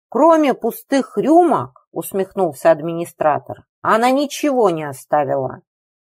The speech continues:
"Жаль", резюмировала я. "Было бы очень хорошо, если бы вы попытались её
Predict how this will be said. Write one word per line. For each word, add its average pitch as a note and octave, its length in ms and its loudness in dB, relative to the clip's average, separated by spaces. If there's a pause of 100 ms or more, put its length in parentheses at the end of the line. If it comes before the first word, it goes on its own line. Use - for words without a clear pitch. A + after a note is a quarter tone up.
(280)
"Жаль", D#3 360 2 (560)
резюмировала G3+ 800 2
я. D3 460 -2 (440)
"Было C#4 260 2
бы G3 120 2
очень A#3+ 340 0
хорошо, E3+ 640 -4 (300)
если A3 300 0
бы E3+ 160 0
вы C4+ 180 0
попытались G3 720 0
её E3 320 -2